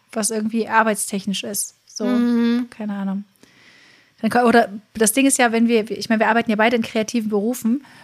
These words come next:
Speaker 1: und für mich ist das dann so, dass dann irgendein Thema grad in meinem Kopf ist und dann notiere ich mir dann direkt irgendwie, was ich dazu denke und dann würde ich dann gerne irgendwie einen Beitrag daraus machen oder ein Reel daraus machen oder irgendwie mich dann online austauschen, so.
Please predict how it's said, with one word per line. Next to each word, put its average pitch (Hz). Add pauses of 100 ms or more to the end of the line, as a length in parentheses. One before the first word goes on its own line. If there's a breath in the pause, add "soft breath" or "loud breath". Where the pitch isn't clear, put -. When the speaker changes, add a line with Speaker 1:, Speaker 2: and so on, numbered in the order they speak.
(140 loud breath)
Speaker 1:
und 214
für 220
mich 226
ist 240
das 226
dann 220
so, 220
dass 208
dann 214
irgendein 220
Thema 254
grad 233
in 226
meinem 220
Kopf -
ist 233
und 214
dann 202
notiere 233
ich 233
mir 220
dann 214
direkt 214
irgendwie, 214
was 208
ich 208
dazu 202
denke 247
und 214
dann 208 (260 loud breath)
würde 233
ich 226
dann 214
gerne 214
irgendwie 208
einen 202
Beitrag 240
daraus 208
machen 214
oder 214
ein 247
Reel 233
daraus 196
machen 202
oder 208
irgendwie 233 (280 loud breath)
mich 220
dann 208
online 226 (1200)
austauschen, 254 (120)
so. 285